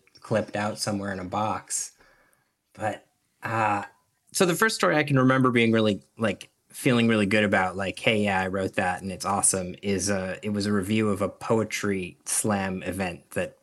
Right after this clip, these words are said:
I think my school had put on. And, uh, I don't remember what it was about my review of it that I liked so much, but I, I,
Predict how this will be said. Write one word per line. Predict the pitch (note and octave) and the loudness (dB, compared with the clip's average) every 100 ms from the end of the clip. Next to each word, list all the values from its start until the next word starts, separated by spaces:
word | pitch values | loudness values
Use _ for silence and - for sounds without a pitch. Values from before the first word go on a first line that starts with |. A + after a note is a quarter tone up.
| - | -6
I | F2+ | -4
think | - F#2+ | -4 -10
my | F#2 | -8
school | F2+ - F2+ | -6 -4 -4
had | F2+ | -4
put | - F#2+ | -6 -6
on. | F#2 F#2 G2+ _ - - _ - - _ _ _ _ | -6 -8 -10 _ -20 -20 _ -20 -20 _ _ _ _
And, | - F#2 F#2 | -8 -4 -2
uh, | F2+ F2 F2+ F2+ | -2 -2 -6 -6
I | G2+ | -2
don't | G#2 | 2
remember | G2+ G#2 G2+ | 2 4 2
what | F#2+ A2+ | 2 2
it | A2+ | 4
was | A2+ G#2+ | 2 2
about | G#2 G#2 | 2 2
my | G#2+ | 2
review | G#2 G2 G#2+ | 2 2 2
of | G#2 G2+ | 2 2
it | F#2+ | 0
that | G2 | 0
I | F#2+ | 0
liked | G#2+ G#2 | 2 2
so | - G#2+ | 2 2
much, | G2+ F#2+ - - | 4 0 -2 -2
but | G#2 | 0
I, | F#2 F2+ - | 2 -2 -2
I, | F#2 F#2 | -2 -2